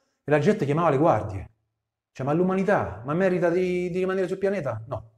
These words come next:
Quindi una delle cose che questo documentario mette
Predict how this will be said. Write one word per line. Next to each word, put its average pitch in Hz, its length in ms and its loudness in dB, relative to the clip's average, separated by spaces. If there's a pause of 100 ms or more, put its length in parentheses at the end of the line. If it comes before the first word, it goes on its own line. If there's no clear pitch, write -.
(760)
Quindi 156 440 2
una 196 200 4
delle 156 160 6
cose 175 220 8
che 135 100 0
questo 175 240 2
documentario 151 600 4
mette 147 580 -2